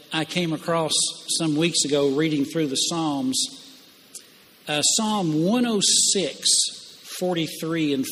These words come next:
forty-four. Do we have that one? Let me pull that up. Look at this. Whatever condition you're in this morning, and I wanna, I'm underlining this area of whoever, whosoever asks receives.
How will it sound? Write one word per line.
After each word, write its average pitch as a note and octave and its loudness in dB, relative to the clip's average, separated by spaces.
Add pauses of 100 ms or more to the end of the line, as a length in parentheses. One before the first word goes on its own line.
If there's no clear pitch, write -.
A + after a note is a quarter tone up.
forty-four. C#3 -2 (340)
Do F3 -2
we A#3 0
have G3+ -4
that F#3 -2
one? F3+ -6 (160)
Let - -14
me F#3 -8
pull F#3 -4
that E3+ -2
up. E3 -8 (960)
Look G3+ 0
at F#3 -2
this. E3 -2 (1000)
Whatever A3+ 4
condition F#3 0
you're E3 -2
in F3 -2
this C#3+ -4
morning, D#3+ -2
and D3+ -4
I E3 -2
wanna, F3+ -2
I'm D#3+ -4
underlining E3+ 0
this D#3 -2
area E3 0
of C#3+ -8 (1300)
whoever, A3 0 (380)
whosoever A3 0
asks F#3+ -4
receives. C#3 0